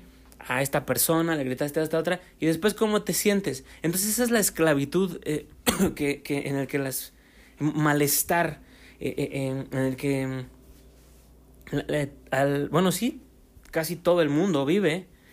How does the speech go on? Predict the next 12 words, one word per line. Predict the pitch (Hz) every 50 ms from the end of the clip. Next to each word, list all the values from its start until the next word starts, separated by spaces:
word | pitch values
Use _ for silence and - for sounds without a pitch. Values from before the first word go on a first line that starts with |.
| - - - - -
viven | 147 165 165 156 135 131
en | 127 131 139
una | 143 143 147 143 135
situación | - 131 131 127 117 117 143 143
así. | 139 127 143 156 160 - - - - - -
Pero | - 151 160
si | 160 - 214
ves | 214 254 254
lo | 240 240
interesante | 202 - 156 139 135 127 - 160 165 160 170
de | 160 151
esto, | 143 143 - 185 208 254